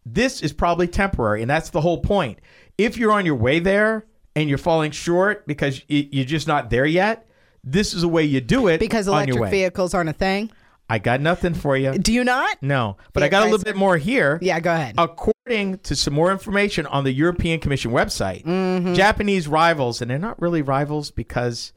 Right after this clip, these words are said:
Speaker 1: well, Mazda
Speaker 2: <laughs>
Speaker 1: and Toyota are forming what they call an open pool. Toyota, did you know Toyota owns five percent of Mazda?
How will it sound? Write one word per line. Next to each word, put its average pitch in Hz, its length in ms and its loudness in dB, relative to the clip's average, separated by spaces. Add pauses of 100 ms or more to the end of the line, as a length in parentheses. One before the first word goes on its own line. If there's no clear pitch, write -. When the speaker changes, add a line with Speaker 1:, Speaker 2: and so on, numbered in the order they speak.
(380)
Speaker 1:
well, 127 320 -2 (320)
Mazda 156 800 0 (120)
Speaker 2:
<laughs> - 100 -14
Speaker 1:
and 147 160 0
Toyota 160 680 2 (320)
are 156 160 2
forming 185 460 0
what 175 140 0
they 170 80 0
call 151 220 2
an - 160 -4
open 165 360 -2
pool. 123 440 -4 (480)
Toyota, 202 460 2 (120)
did 139 180 -2
you 196 100 2
know 143 400 0 (1120)
Toyota 156 400 0
owns 151 220 -2
five 151 280 0
percent 160 280 -2
of 156 60 -2
Mazda? 165 440 -4